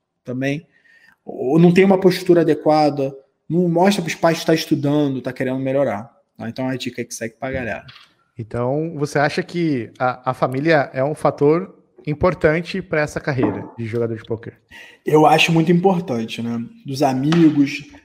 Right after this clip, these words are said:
Speaker 1: da família. Qualquer
Speaker 2: Você acha que
Speaker 1: coisa
Speaker 2: até os amigos influenciam a carreira do jogador?
Speaker 1: Cara, eu acho que influencia. Sabe por quê? É, a gente, o ser humano é uma pessoa, né, por natureza, a-, sociável,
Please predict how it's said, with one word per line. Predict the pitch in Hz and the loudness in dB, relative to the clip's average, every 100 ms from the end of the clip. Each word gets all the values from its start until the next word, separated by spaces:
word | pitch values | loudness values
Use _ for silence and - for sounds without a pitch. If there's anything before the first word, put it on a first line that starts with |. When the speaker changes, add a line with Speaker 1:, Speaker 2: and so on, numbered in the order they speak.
| _ | _
Speaker 1:
da | 131 | -2
família. | 131 139 123 135 147 147 139 - - - - - _ _ | 0 0 -2 2 2 2 0 -4 -18 -20 -20 -20 _ _
Qualquer | - 277 - | 2 4 4
Speaker 2:
Você | |
acha | 165 | 2
que | 254 | 4
Speaker 1:
coisa | - | 4
Speaker 2:
até | 196 | 4
os | 226 | 4
amigos | 226 170 202 190 147 | 2 0 -2 -4 -4
influenciam | 143 156 131 - - - 135 110 | -8 -8 -8 -10 -8 -8 -8 -10
a | |
carreira | 110 120 170 175 | -8 -8 -6 -8
do | |
jogador? | 113 117 131 220 _ _ _ _ - | -8 -8 -8 -12 _ _ _ _ 0
Speaker 1:
Cara, | 185 175 160 | 4 6 6
eu | 160 | 4
acho | 170 - | 2 -2
que | 180 | -6
influencia. | 180 180 170 - 120 117 | -4 -6 -6 -8 -12 -14
Sabe | - 123 | -12 -12
por | - | -6
quê? | - 156 117 - _ _ _ _ _ _ _ _ _ _ _ _ _ _ _ _ _ _ - 135 | -2 0 -2 -10 _ _ _ _ _ _ _ _ _ _ _ _ _ _ _ _ _ _ -14 -6
É, | 139 147 147 147 - - - _ _ - - | 0 4 4 4 -2 -20 -20 _ _ -16 -4
a | 196 208 | 2 2
gente, | 175 196 220 233 - 240 240 - | 4 2 2 0 0 0 0 -4
o | 156 | -6
ser | - 214 | 2 4
humano | 202 202 233 277 | 6 6 4 4
é | |
uma | 208 175 | 2 0
pessoa, | 160 - 131 | -6 -14 -14
né, | 131 151 170 175 - | -10 -2 0 -2 -8
por | - 151 | -8 -4
natureza, | 156 151 151 147 139 | -4 -2 -2 -2 -4
a-, | 135 139 143 | -4 -4 -4
sociável, | 135 - - 202 160 170 185 220 - | -6 -6 2 4 4 2 0 -4 -8